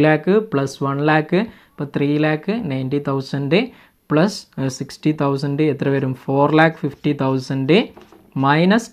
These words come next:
ട്വൻറ്റി തൗസൻഡ് that is equal to ഫോർ ലാക്ക് തേർട്ടി തൗസൻഡ് എന്ന് ഇക്വിറ്റി അല്ലെങ്കിൽ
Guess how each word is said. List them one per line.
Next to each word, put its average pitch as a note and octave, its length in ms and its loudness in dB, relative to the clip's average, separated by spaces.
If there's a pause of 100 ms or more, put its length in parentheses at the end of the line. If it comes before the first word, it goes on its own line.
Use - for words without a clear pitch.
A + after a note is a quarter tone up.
(100)
ട്വൻറ്റി C#3 340 0 (100)
തൗസൻഡ് C3 560 0 (580)
that C#3+ 180 0
is C#3+ 180 -2
equal C#3 300 -2
to F3 80 4 (180)
ഫോർ D3 260 4 (120)
ലാക്ക് D#3 320 4 (480)
തേർട്ടി D#3+ 460 4 (140)
തൗസൻഡ് C#3 560 0 (200)
എന്ന് C#3 200 -2 (440)
ഇക്വിറ്റി C#3+ 420 0
അല്ലെങ്കിൽ C#3 280 0